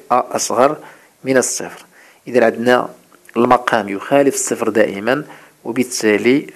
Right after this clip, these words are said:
فهاد المترجحات تكافئ المترجحات التالية اللي هي أو إكس ناقص أو. إذا كنخلي غير المقام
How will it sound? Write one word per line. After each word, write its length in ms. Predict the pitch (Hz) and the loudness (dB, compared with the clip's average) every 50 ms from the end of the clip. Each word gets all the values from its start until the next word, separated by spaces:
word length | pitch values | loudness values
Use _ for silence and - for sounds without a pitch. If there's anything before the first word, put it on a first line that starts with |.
| - - | -14 -6
فهاد 200 | - 107 110 110 - | -2 -2 0 0 -2
المترجحات 680 | 120 117 113 - - 107 104 101 110 104 - - 151 147 | -2 -6 -6 -2 0 0 0 0 -2 -4 -2 -2 -2 -2
تكافئ 540 | - - - - 107 98 - - 175 - - - - - - - - - _ _ _ _ _ _ - | -2 -10 -4 -4 -4 -4 0 0 0 0 0 -4 -16 -20 -20 -20 -20 -20 _ _ _ _ _ _ 0
المترجحات 840 | 131 131 127 123 123 113 110 - 120 110 107 104 117 - - 160 151 | 0 0 0 -2 -4 -6 0 0 0 0 0 -4 -6 0 0 0 0
التالية 420 | 151 - - 123 110 98 98 98 | 0 0 2 2 4 4 2 -4
اللي 260 | 95 98 98 101 104 | -4 -4 -6 -4 -4
هي 60 | 104 - - | -4 -2 0
أو 60 | 120 | 0
إكس 480 | - - 151 170 170 - - - - - - - - - - | 2 2 2 0 0 0 -6 -6 -6 -8 -10 -10 -12 -12 -10
ناقص 520 | 110 110 117 113 113 - - 104 - - - | -4 0 2 2 0 0 -4 -6 -6 -6 0
أو. 60 | 147 | 0
إذا 280 | 151 151 - - - 123 | 0 0 0 -2 -6 -4
كنخلي 380 | 107 - 107 - - 120 117 123 | -2 -2 -2 -2 -2 0 2 4
غير 140 | 139 151 | 4 4
المقام 480 | 143 117 107 - - - 139 160 175 175 | 2 2 -2 0 0 0 0 0 -2 -8